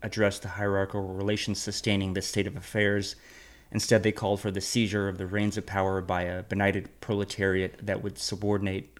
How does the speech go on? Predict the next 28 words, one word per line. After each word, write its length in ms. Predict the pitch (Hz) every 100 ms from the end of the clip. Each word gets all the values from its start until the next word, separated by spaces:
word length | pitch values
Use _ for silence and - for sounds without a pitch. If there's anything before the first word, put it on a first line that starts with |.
| -
society 480 | - - 110 92 95
to 180 | 92 92
its 160 | -
will 440 | 110 113 107 110 - - - - -
by 280 | 104 98 90
restructuring 640 | 92 92 - 98 - 95
economic 560 | - 107 98 101 101 95
relations 540 | 98 101 95 104 98
in 160 | - 101
the 100 | 90
image 260 | 104 98 -
of 100 | -
socialism. 680 | - 101 - 104 104 95 95 - - - - - - -
Historical-, 680 | - - 139 120 117 110 104 -
historically, 680 | 107 151 156 147 127 120
anarchists 420 | 110 113 120 107
opposed 320 | - 120 120 110
this 160 | 107
because 340 | - 107 101 95
they 100 | 95
were 220 | 92 92
suspicious 680 | - - 123 107 110 - - _
of 340 | 104 95 95 - - -
any 160 | 107
social 380 | 95 110 107 107
formation, 520 | 113 104 101 98 101
however 440 | 87 98 98 98 98
well-intentioned, 840 | 101 95 95 - 123 - 113